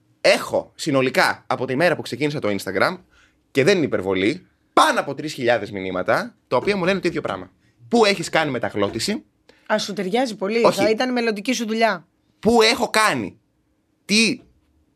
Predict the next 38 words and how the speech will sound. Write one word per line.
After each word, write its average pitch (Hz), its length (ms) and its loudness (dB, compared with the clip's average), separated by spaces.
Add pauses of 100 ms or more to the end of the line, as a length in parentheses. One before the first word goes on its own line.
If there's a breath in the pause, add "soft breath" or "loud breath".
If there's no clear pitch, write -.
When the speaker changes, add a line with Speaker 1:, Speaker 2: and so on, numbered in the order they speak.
(140)
Speaker 1:
ε, 135 320 6
τους 135 160 -4
θυμίζει 156 420 2
η 139 40 4
φωνή 135 400 4
μου; 202 160 4
Σε 202 120 0
ποιο 226 200 0
παιδικό 190 300 2
έχω 214 140 2
δώσει 220 160 0
τη 214 80 -6
φωνή 190 220 0
μου; 104 60 0
Speaker 2:
Σε 226 120 0
πολλά. 214 460 0 (260)
Speaker 1:
Σε - 220 0
κανένα. 180 640 0 (340)
Τους 151 200 2
θυμίζω 170 340 2
τη 208 100 0
φωνή 185 220 0
του 196 80 -4
Σπύρου 208 200 0
Μπιμπίλα. 165 440 0 (640)
Speaker 2:
Ναι. 208 360 -2 (300)
Speaker 1:
Αυτό. - 520 2
Δεν 226 300 2
είμαι 180 200 4
εγώ. 151 520 4 (240)
Ο 156 100 0
Σπύρος 226 260 2
Μπιμπίλας 190 440 4
ήτανε. 110 420 0 (220 soft breath)
Να 139 100 -2
σε 185 120 0
ρωτήσω 123 260 -2
κάτι. 101 360 -2